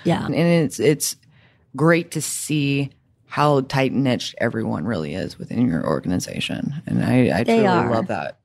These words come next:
Speaker 1: They are. And, you know, even down to, through the downturns, so much that they would do would help each other by,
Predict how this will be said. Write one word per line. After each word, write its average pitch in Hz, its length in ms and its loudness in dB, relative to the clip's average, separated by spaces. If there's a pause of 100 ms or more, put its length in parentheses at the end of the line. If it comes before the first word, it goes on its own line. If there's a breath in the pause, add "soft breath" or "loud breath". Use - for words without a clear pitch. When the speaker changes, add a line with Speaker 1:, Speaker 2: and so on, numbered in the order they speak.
(240)
Speaker 1:
They 233 160 4
are. 208 180 4
And, 214 580 2 (300)
you 254 80 4
know, 247 120 6
even 302 320 4
down 285 320 2
to, 220 320 -2
through 240 180 2
the 208 100 4
downturns, 175 1000 2 (560 soft breath)
so - 220 2
much 285 280 4
that 233 140 -2
they 233 120 4
would 202 160 4
do 208 200 4
would 196 140 4
help 208 320 0
each 185 180 -2
other 175 480 0
by, 180 640 2